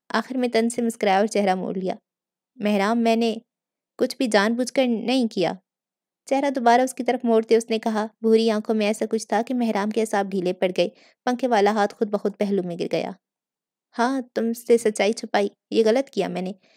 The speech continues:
लेकिन believe me, अगर मैं तुम्हें कुछ बता देता ना, तो फिर भी चीज़ें ऐसी ही रहती।" "चीज़ें ऐसी ना रहती, अहमद।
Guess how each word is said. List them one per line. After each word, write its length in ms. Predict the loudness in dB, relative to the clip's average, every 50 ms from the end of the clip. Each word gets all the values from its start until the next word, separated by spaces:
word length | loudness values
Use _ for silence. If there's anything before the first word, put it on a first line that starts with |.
| _ _ _ _
लेकिन 260 | -8 -6 -2 -2 0 0
believe 300 | 2 2 0 0 0 0
me, 100 | -2 2
अगर 140 | 2 2
मैं 160 | 2 2 -2 -2
तुम्हें 220 | -2 -2 -2 -2
कुछ 160 | -4 -6 0 -2
बता 300 | -2 0 2 2 2 4
देता 320 | 4 2 2 2 0 0
ना, 180 | 0 0 -2 -4 -8 _ -20 _ _ _
तो 60 | -6 -6
फिर 240 | -2 -2 -2 -2
भी 120 | -2 -4 -4
चीज़ें 260 | -4 -4 -2 0 0
ऐसी 260 | 0 0 0 -2 -2
ही 80 | 0 0
रहती।" 380 | 0 0 -2 -4 -8 -10 -10 -12 _ _ _ _ _ _ _ _ _ _ _ _ _ _
"चीज़ें 240 | -14 -6 -4 -2 -2
ऐसी 220 | -2 -2 -4 -2
ना 120 | -2 -2 0
रहती, 340 | 0 -2 -4 -4 -6 -8 -6
अहमद। 320 | -6 -6 -6 -8 -10 -12